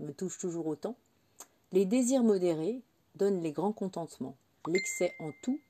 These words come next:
porte dommage. Il y a quelques années, j'avais la grande chance de ne jamais travailler le matin ou presque, et c'est le moment que je choisissais pour sortir courir.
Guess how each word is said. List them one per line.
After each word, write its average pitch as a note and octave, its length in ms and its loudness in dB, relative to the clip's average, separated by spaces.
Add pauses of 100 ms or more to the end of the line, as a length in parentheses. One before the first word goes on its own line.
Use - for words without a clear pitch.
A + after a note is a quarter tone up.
(120)
porte C4+ 240 -2
dommage. F#3 560 -2 (2250)
Il - 60 -2
y - 20 2
a - 20 -4
quelques A3+ 300 4
années, G#3+ 220 6
j'avais F#3 240 0
la D3+ 140 -2
grande G3 220 -2
chance A#3+ 280 -2
de F#3 100 -4
ne D#3 140 -6
jamais G#3 320 0
travailler F#3+ 320 -4
le E3+ 80 -6
matin D#3+ 240 -4
ou G3+ 80 2
presque, - 480 -10 (360)
et D#3+ 60 -8
c'est F#3 140 2
le F3+ 60 2
moment G#3 200 4
que - 40 -2
je F3+ 80 -6
choisissais F#3 460 -4
pour - 200 -14
sortir - 400 -6
courir. C#3+ 440 -10